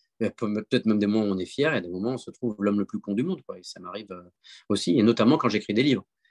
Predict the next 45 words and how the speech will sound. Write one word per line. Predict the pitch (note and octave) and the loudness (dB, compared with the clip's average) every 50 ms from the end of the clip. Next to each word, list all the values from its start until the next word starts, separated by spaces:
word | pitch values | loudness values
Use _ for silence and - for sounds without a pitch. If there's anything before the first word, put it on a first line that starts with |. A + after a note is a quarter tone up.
| _ - | _ -8
parce | - - | -8 -4
qu'il | - - | -2 0
y | F#2 | 0
a | F#2+ | 2
vraiment | A2 B2 B2+ | 4 4 4
des, | G#2+ G#2+ - - | 2 2 -2 -2
des | B2+ A#2 A2+ | 0 2 4
moments | G#2+ A2+ A2+ A#2 A#2 - _ - | 6 6 4 4 2 -2 _ -4
à | D#3 | -4
chaque | D#3 - - E3 D#3 - | -2 -2 -2 -2 -4 -2
fois, | - D3 E3+ F#3 | -2 -2 0 -2
et | |
c'est | - - - - | -2 -6 -10 -8
pas | - A#2 | -6 -6
de | G#2+ | -4
la | G2+ | -6
fausse | - - - A#2 - - | -6 -6 -6 -6 -6 -6
humilité | - G#2 G#2 G#2 A2 G2+ - - | -8 -8 -8 -8 -10 -10 -12 -14
pour | - _ _ - | -16 _ _ -4
faire | - G#2 | -2 0
le | G2+ G2 | 2 2
malin, | G2 G#2 A#2+ F3+ | 2 0 0 -2
où | - _ _ _ _ _ _ _ _ _ _ _ | -6 _ _ _ _ _ _ _ _ _ _ _
je | - - G2+ | -8 -2 0
me | G2 F#2 | 0 2
dis, « | G#2 C3+ D3 | 2 2 2
Je | B2 G2 F#2 | 0 0 -4
sais | F2 - - - - F#2+ - _ _ | -6 -8 -8 -8 -6 -6 -8 _ _
pas | - F3+ | 0 0
comment | F3+ - - C3+ C#3 D#3 D#3+ | 0 2 2 4 4 4 2
je | C#3 C3 | 2 0
vais | A#2 | 0
faire | - D#3+ D3 | 0 -2 -2
pour, | - B2 B2 A#2+ A#2 - | 0 2 2 2 2 0
pour | - B2 | 2 2
le | B2 A2 | 2 2
terminer, | - A2+ A2 C3+ D#3+ F3+ C#3+ | 2 2 2 4 4 4 2
je | A#2+ G2+ | 2 -4
sais | - - - | -6 -6 -4
pas | - - D3 | -4 -4 -4
comment | - D3+ C#3+ C3 | -2 -2 -2 0
je | A#2+ | 0
vais | C3 B2+ | 2 2
y | B2+ | 2
arriver. » | B2+ C#3+ B2 A#2 A#2 | 2 0 -2 -4 -6